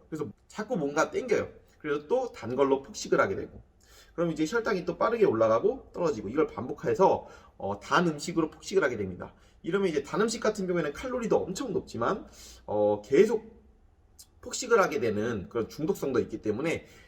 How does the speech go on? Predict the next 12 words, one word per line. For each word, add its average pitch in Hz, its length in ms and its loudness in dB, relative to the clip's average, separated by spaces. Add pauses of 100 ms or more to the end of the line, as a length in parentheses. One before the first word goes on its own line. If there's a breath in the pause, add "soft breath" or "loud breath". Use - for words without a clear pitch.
(140 loud breath)
이 156 140 -8
가공식품, 220 880 -6
정제 131 280 -2
음식을 147 680 4 (200)
자주 127 320 -8
드시는 151 360 -6
분들은 127 380 -2
폭식을 196 440 2
하게 170 160 -4
될 127 180 -4
가능성이 92 380 -10
큽니다. - 320 -8